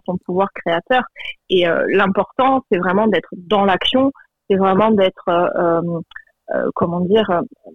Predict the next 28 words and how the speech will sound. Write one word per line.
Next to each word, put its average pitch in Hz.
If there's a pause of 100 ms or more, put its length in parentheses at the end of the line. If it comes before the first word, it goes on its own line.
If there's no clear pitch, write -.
(280)
on 254
est 294
là, 330
enfin, 202
moi, 262
c'est 240
ma 254
conviction, 262
attention, 247
mes, 226 (120)
mes 226
propos 285
n'engagent 240
que 254
moi, 233
hein, 208
je 208
ne 208
détiens 214
absolument 247
pas 254
la 220
vérité 208
absolue 214
et, 196 (100)
et 196
je 214
partage 269